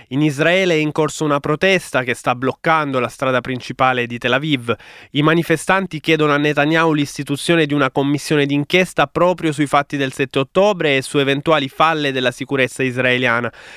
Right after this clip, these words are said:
Sono anche mille giorni dall'inizio del genocidio a Gaza. A oggi sono settantatremila i palestinesi uccidi-,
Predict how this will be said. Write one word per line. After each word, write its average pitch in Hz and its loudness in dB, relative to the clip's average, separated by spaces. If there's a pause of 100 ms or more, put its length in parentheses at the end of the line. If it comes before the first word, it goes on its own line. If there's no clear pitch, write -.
(120)
Sono 170 2
anche 196 0
mille 185 2
giorni 180 0
dall'inizio 156 0
del 143 0
genocidio 139 0
a 139 2
Gaza. 131 -2 (260)
A 139 2
oggi 180 0
sono 143 0
settantatremila 151 0
i 160 0
palestinesi 135 -2
uccidi-, 143 -4